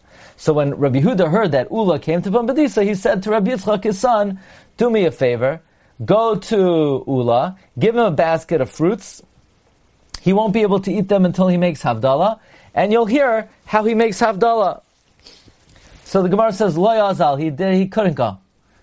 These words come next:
Rabbi Yitzchak couldn't go. So he sent Abaye instead. Shadar le Abaye. So, Kiyasa Abaye, when Abaye came back, so Rabbi Yitzchak said, "Amar le Heichi Amar, what, how did Ula say Havdalah?"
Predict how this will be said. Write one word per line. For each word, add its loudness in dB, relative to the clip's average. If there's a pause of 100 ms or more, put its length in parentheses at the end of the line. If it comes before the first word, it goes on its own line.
(320)
Rabbi 2
Yitzchak -2
couldn't 0
go. -2
So -4
he 2
sent 0
Abaye 0
instead. -2
Shadar 0
le 2
Abaye. 0 (840)
So, 0
Kiyasa 0
Abaye, 2
when -2
Abaye 0
came -2
back, 0 (520)
so -2
Rabbi 2
Yitzchak 0
said, 0
"Amar 2
le 2
Heichi 0
Amar, -2
what, 0
how -2
did -2
Ula 0
say -2
Havdalah?" -4